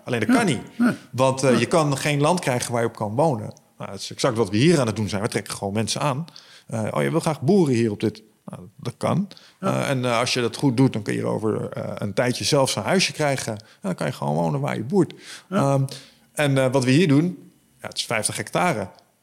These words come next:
Speaker 1: Dat is niks. Weet je hoeveel hectare er, zeg maar, allemaal, zeg maar, eh, zeg maar, van dat soort landbouwgrond, eh, wat nu allemaal gewoon groene weiden zijn voor, voor de vee.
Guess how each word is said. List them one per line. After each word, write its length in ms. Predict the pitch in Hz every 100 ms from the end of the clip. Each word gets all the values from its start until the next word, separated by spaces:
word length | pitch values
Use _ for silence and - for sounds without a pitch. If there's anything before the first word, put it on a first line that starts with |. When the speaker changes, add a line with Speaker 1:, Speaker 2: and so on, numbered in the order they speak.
| _ _ _
Speaker 1:
Dat 120 | -
is 80 | 92
niks. 380 | 139 220 220 - - _ _ _
Weet 200 | - 123
je 60 | 135
hoeveel 180 | 139 147
hectare 480 | 147 170 165 151
er, 120 | 147 139
zeg 140 | 151
maar, 120 | 147
allemaal, 480 | 147 156 151 147 143
zeg 120 | 147
maar, 80 | 139 -
eh, 60 | 123 120
zeg 140 | 120 147
maar, 120 | 139
van 100 | 143
dat 100 | 151
soort 120 | 147
landbouwgrond, 960 | 135 165 151 139 135 127 - 139 135 - _ _
eh, 80 | - 110
wat 120 | 120
nu 120 | 139
allemaal 280 | 143 143 139
gewoon 280 | 139 147 135
groene 300 | - 165 147
weiden 300 | 139 175 156
zijn 360 | - 143 135 131
voor, 260 | - 131 123
voor 120 | 135
de 60 | 117
vee. 320 | 185 160 160